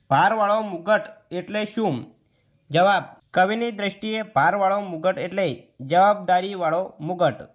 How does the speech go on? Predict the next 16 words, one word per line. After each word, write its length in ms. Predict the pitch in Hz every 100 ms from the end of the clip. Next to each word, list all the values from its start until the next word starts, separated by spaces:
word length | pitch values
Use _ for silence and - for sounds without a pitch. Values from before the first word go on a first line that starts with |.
| _ _ _ _ _ _ _ _ _ _ _ _ _ _ -
છવ્વીસ, 400 | 190 202 180 - _ _ _ -
હું 180 | 226
એવો 280 | 226 190 220
ગુજરાતી 640 | 208 196 202 214 175 123 - _
ગીતમાં 520 | 147 156 190 202 226
મૌન 300 | 214 185 214
માટે 640 | 214 208 196 214 202 131 - -
ગાંધીજીને 720 | 139 135 175 208 214 214 226
અને 560 | - 170 202 196 -
સરદારને 600 | - - 180 185 208 220
શા 340 | 220 - 196 214
માટે 260 | 202 196
યાદ 260 | 208 175 185
કર્યા 320 | 185 165 175
છે? 420 | 180 214 147 110 107 _ _ _ _ _ _
જવાબ, 360 | 135 170 185